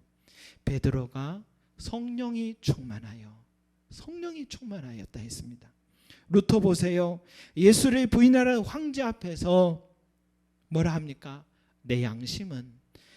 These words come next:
하나님의 말씀에 사로잡혀 있습니다." 구치소에 수감돼서 오늘이 될지 내일이 될지 모르는 이 손양훈 목사님이 신문관 앞에서 뭐라 합니까?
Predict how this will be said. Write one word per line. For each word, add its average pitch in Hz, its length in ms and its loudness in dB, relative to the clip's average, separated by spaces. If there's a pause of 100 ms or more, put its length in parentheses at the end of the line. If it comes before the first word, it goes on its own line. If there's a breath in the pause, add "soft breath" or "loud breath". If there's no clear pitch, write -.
(120)
하나님의 254 680 0
말씀에 151 720 -8
사로잡혀 170 640 -10
있습니다." - 380 -20 (2000 soft breath)
구치소에 202 560 2
수감돼서 180 920 -10 (380)
오늘이 233 360 -8
될지 160 320 -8
내일이 165 340 -6
될지 139 600 -12 (120)
모르는 135 580 -6 (260)
이 202 100 -6
손양훈 196 540 -8
목사님이 131 640 -10
신문관 180 560 -10
앞에서 147 380 -10
뭐라 135 200 -4
합니까? 143 480 -10